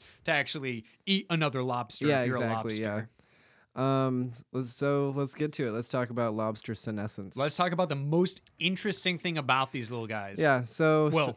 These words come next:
Speaker 1: big guys in some cases.
Speaker 2: Yeah, so senescence is biological aging and dear, deterioration o-, of functional characteristics. And so up until very recently, we could only guess at their age based on size and other factors.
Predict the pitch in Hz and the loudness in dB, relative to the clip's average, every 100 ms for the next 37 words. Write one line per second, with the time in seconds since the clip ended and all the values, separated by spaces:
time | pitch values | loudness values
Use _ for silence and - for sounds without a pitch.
0 | - 131 175 143 110 120 113 143 139 120 | 0 2 2 0 -2 -4 -4 -6 -4 -6
1 | 104 135 117 135 120 120 - - 147 147 | -6 -8 -2 0 0 -2 -8 0 2 4
2 | 143 - 156 170 185 170 151 110 131 123 | 2 0 0 0 0 -2 -4 -2 0 0
3 | 110 104 131 131 123 120 120 123 - 104 | -4 0 2 2 2 0 -2 -4 -6 -6
4 | 107 123 135 135 - - _ _ 117 113 | -4 -4 -6 -10 -18 -20 _ _ -4 -4
5 | 107 120 123 113 _ - 113 127 120 - | -2 0 0 -2 _ -12 -8 -4 -4 -2
6 | 147 143 131 117 110 - 110 101 - 85 | 0 2 0 0 -2 -4 -8 -8 -12 -18
7 | - 113 104 - 123 113 - 110 101 110 | -8 -6 -6 -6 -6 -6 -6 -8 -6 -6
8 | 101 - 98 - - - - - _ _ | -6 -10 -10 -10 -12 -16 -14 -16 _ _
9 | _ _ _ - _ _ - 123 - 143 | _ _ _ -20 _ _ -10 -6 2 2
10 | 98 143 170 160 156 139 120 131 135 120 | 2 -2 -4 0 2 2 2 2 2 0
11 | 123 127 131 143 135 113 123 - 117 113 | -2 -4 -6 -4 -4 -4 -6 -4 -4 -4
12 | 98 107 110 113 110 90 98 110 110 101 | -4 -4 -4 -6 -6 -6 -6 -8 -6 -6
13 | 101 101 101 - 101 107 107 101 95 110 | -6 -8 -8 -6 -4 -4 -6 -10 -8 -8
14 | - 127 - 147 147 - | -4 -4 -4 -6 -6 -10